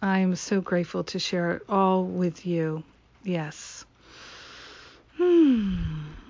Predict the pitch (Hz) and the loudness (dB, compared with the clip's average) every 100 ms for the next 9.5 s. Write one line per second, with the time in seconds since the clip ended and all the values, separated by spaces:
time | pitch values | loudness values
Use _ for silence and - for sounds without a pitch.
0 | - - _ _ - 226 202 185 180 196 | -20 -20 _ _ 2 4 6 6 4 2
1 | 240 233 240 226 185 156 151 156 196 - | 0 2 2 2 2 0 -2 -6 -12 -8
2 | 170 - 170 190 - 180 170 165 160 165 | -6 -2 0 -2 -4 -4 -2 -2 -2 -6
3 | - _ - - - - - - - - | -10 _ -14 -14 -14 -16 -18 -20 -20 4
4 | 262 330 262 202 214 262 269 254 233 - | 6 8 10 10 8 8 6 2 -2 -4
5 | 196 - 233 220 196 220 254 262 - - | 0 6 8 8 8 8 6 4 -2 0
6 | 226 - - 214 208 208 220 262 220 185 | 0 0 2 4 2 2 6 6 6 6
7 | 185 208 214 196 185 - - 190 190 208 | 6 4 4 2 2 -2 -2 2 4 4
8 | 214 196 190 185 170 - 202 202 190 180 | 4 4 4 6 2 -2 0 2 2 2
9 | 175 175 202 214 - | 0 0 0 -2 -8